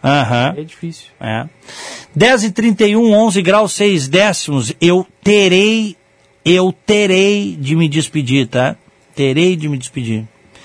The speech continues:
Speaker 1: Bom dia, guris. Estou muito desanimada com a política do Brasil. Cada vez fica pior. É falcatrua para todo lado. Estou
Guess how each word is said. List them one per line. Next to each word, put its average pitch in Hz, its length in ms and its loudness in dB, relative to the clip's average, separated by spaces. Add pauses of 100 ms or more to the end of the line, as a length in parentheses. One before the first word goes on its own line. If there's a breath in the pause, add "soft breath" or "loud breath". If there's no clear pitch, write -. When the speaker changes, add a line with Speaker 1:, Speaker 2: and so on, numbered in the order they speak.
(720 loud breath)
Speaker 1:
Bom 170 100 2
dia, 190 220 2
guris. 165 320 0
Estou 180 200 0
muito 196 280 2
desanimada 160 580 0
com 151 80 -4
a 151 80 0
política 147 480 -2
do 143 80 -2
Brasil. 131 400 0
Cada 123 260 -2
vez 143 240 -2
fica 160 220 -4
pior. 135 400 0
É 117 80 -4
falcatrua 139 580 -2
para 151 220 -4
todo 180 300 -2
lado. 143 500 0 (340 soft breath)
Estou 160 300 -2